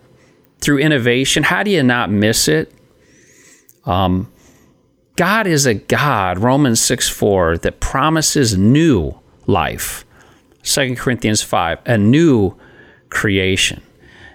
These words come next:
And I look back at my ministry over the years, and I, I see times I missed it. I missed a God-ordained opportunity to innovate, to keep up with what he was doing. And so that's reason number one, to innovate in order to steward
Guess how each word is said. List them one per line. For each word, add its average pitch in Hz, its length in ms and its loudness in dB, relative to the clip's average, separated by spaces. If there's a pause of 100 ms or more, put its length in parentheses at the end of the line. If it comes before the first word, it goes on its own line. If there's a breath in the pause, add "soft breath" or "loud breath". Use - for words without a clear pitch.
And 107 180 -2
I 147 60 0
look 165 200 0
back 143 280 -2
at 131 80 0
my 139 160 0
ministry 139 640 0
over 135 200 2
the 117 80 0
years, 120 600 2
and 101 160 -2
I, 98 200 -2
I 113 120 -2
see 110 200 -2
times 110 380 -2
I 92 140 0
missed 107 560 2
it. - 160 -2
I 101 160 -2
missed 135 760 2 (640 loud breath)
a 113 140 0
God-ordained 127 960 0
opportunity 120 760 0
to - 160 -4 (100)
innovate, 147 520 0
to 104 100 -2
keep 110 320 -2
up 175 180 -2
with 151 120 0
what 135 180 2
he 123 60 2
was 113 200 0
doing. 104 480 0 (400 loud breath)
And 95 160 -2
so 104 140 0
that's 120 320 -2
reason 98 580 0 (360 loud breath)
number 98 320 2
one, 78 380 0
to - 200 -6 (140)
innovate 156 580 0
in 104 140 0
order 90 220 2
to - 20 -2
steward 117 760 0